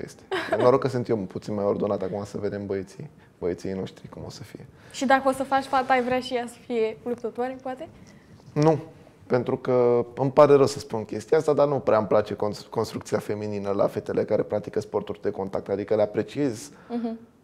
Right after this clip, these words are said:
Speaker 1: dar, uh, aș vrea ca nu știu, să aleagă altceva, da? Să fie fit, să arate bine, dar nu să facă sport de contact, pentru că este puțin cam dur pentru fete.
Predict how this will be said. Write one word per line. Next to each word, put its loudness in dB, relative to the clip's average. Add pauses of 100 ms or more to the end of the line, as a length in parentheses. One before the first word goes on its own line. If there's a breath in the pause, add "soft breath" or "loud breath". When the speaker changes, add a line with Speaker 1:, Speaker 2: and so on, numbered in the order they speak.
(180)
Speaker 1:
dar, 10
uh, 4 (160)
aș -2
vrea 4
ca 2 (840)
nu -6
știu, -12 (140)
să -6
aleagă 2 (100)
altceva, 4
da? 6
Să -6
fie -2
fit, -4
să -8
arate -4
bine, -2
dar 2
nu -4
să -6 (640)
facă -2
sport -6
de -2
contact, -8
pentru -8
că -4
este -2
puțin -6
cam 0
dur 2
pentru -4
fete. -4